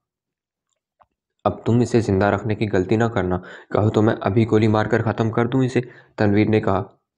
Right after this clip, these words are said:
"यहाँ कोई कार मौजूद है या नहीं?" इमरान ने तनवीर की बात का जवाब देने की बजाय सिद्दीकी से मुखातिब होकर कहा,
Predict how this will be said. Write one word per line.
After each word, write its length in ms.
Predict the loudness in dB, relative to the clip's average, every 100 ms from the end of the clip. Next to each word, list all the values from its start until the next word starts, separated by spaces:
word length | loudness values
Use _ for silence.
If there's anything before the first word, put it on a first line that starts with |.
| _ _ _
"यहाँ 160 | -4 0
कोई 140 | 0
कार 280 | 0 0 0
मौजूद 380 | -2 -2 -2 0
है 100 | 0
या 100 | 0
नहीं?" 220 | 0 -4 -8 _ _ -2
इमरान 280 | 2 2 2
ने 100 | 0
तनवीर 340 | 0 2 2
की 120 | 2
बात 280 | 2 2 0
का 80 | 0
जवाब 300 | 2 0 0
देने 200 | 0 0
की 100 | 2
बजाय 240 | 2 2
सिद्दीकी 440 | 2 0 0 0 0
से 120 | 2
मुखातिब 480 | 0 0 0 2 0
होकर 200 | 0 -2
कहा, 220 | -2 -4